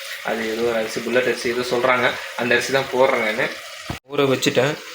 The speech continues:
ஆ, பாருங்க, அரிசி நான் ஊற வச்சாச்சு. So, இந்த அரிசி தான் நான் வந்து யூஸ் பண்ண போறேன். So, நல்லா கழுவிட்டு வாஷ் பண்ணிட்டு அந்த அரிசியை போடணும். So, half an hour முன்னாடி நான் ஊற வச்சதுனால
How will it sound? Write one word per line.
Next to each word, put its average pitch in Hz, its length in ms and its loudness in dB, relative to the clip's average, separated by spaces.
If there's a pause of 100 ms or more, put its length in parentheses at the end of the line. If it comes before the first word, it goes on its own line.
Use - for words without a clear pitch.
(200)
ஆ, 120 380 2
பாருங்க, 131 480 6
அரிசி 139 300 4
நான் 131 120 4
ஊற 131 200 6
வச்சாச்சு. 127 440 4 (380)
So, - 240 -2 (580)
இந்த 131 240 2
அரிசி 131 280 6
தான் 131 160 2
நான் 123 100 2
வந்து 123 220 2
யூஸ் 123 320 2
பண்ண 127 140 2
போறேன். 117 420 0 (580)
So, 120 140 2
நல்லா 127 380 2 (160)
கழுவிட்டு 127 680 4
வாஷ் 127 260 2
பண்ணிட்டு 139 500 4
அந்த 120 180 2
அரிசியை 127 380 2
போடணும். 120 480 0 (3250)
So, 123 360 4
half 135 120 2
an 143 60 2
hour 143 120 6
முன்னாடி 135 220 4
நான் 135 140 6
ஊற 131 280 6
வச்சதுனால 123 600 2